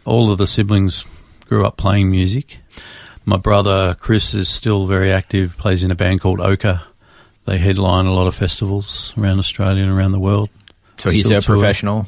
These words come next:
Speaker 2: musician?
Speaker 1: Yes, yep, makes his living playing woodwinds. And my sister has a band called Sacred Earth. It's a new age focused,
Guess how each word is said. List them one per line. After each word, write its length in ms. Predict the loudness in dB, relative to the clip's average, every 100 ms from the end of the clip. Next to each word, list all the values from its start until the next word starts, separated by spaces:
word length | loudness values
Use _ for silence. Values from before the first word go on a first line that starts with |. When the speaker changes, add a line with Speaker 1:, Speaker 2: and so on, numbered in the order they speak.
| -6
Speaker 2:
musician? 460 | -4 -2 -4 -6 -6
Speaker 1:
Yes, 340 | -2 0 -2 -4
yep, 140 | -4
makes 280 | -2 -4 -4
his 140 | -4 -2
living 320 | -2 0 -2 -6 -20 -20 -20 -20 -20 _
playing 260 | -2 2 2
woodwinds. 600 | 2 2 2 0 -4 -8 -12 -6
And 320 | 0 4 4
my 120 | 4
sister 680 | 2 2 0 0 2 0 -2 -10 -8
has 180 | -2 -2
a 60 |
band 300 | 0 0 2
called 180 | 2 0
Sacred 400 | 0 0 0 2
Earth. 240 | 2 2 -2
It's 120 | 0
a 40 |
new 280 | 2 4 4
age 520 | 4 2 0 -6 -8 -10 -18 _ _ _ _ -20
focused, 1000 | -6 -2 -2 -2 -4 -6 -8 -10 -12